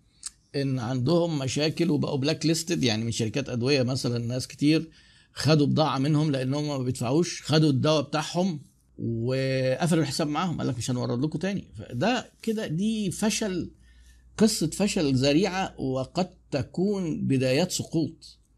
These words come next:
لأن صيدلية من غير دواء، من غير موردين، هتعمل إيه؟ مشكلة. طيب، هتروح تجيب الدواء بقى منين؟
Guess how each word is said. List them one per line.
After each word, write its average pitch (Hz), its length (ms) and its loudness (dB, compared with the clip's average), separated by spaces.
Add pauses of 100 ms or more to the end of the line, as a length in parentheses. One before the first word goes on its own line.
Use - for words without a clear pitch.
(340)
لأن 180 320 2
صيدلية 165 840 2
من 160 260 -6
غير 208 220 4
دواء، 185 480 2 (140)
من 139 160 -4
غير 214 160 0
موردين، 165 500 0
هتعمل 180 420 -4
إيه؟ 170 260 -4 (120)
مشكلة. 170 460 -4 (280)
طيب، 151 220 4
هتروح 180 220 0
تجيب 185 220 2
الدواء 175 280 0
بقى 170 240 2
منين؟ 170 440 -2